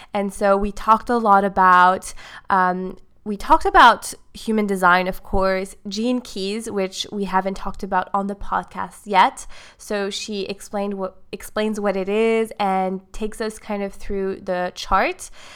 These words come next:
So I highly encourage you to check out your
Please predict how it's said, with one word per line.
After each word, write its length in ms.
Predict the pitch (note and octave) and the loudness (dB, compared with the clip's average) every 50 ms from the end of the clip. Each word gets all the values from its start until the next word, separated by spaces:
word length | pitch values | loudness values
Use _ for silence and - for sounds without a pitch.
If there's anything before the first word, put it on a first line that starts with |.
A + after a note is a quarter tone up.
| - _ - | -20 _ -14
So 340 | - - A#3 A3 G#3+ G#3 - | -6 -2 0 2 2 2 2
I 380 | - G#3 G3+ G3 G3 G3+ - - _ - | 4 4 4 4 2 -2 -6 -10 _ -16
highly 840 | - - - - A#3+ B3+ C#4 C#4+ C#4+ D4 D4 D4+ D4+ D4+ D4 C#4+ - - - | -14 -8 -4 -2 -2 -2 -2 -4 -6 -8 -8 -8 -8 -8 -8 -8 -10 -8 -8
encourage 600 | A#3+ A#3+ A#3+ - - - - A3 G#3 G#3 G3+ G3+ | -8 -8 -10 -12 -12 -8 -6 -6 -4 -6 -6 -8
you 160 | G3+ G3+ G3+ | -8 -8 -8
to 320 | G3+ - - - - G#3 G3+ | -10 -10 -12 -10 -10 -10 -10
check 280 | - - G#3 G3+ G3+ | -8 -8 -8 -6 0
out 200 | G#3+ G3+ F#3+ F#3+ | 2 2 2 2
your 580 | G3 F#3+ F#3 F#3+ G#3 G#3 G#3 G#3+ G#3+ G#3+ G#3 | 0 -4 -6 -4 -2 0 0 2 2 0 0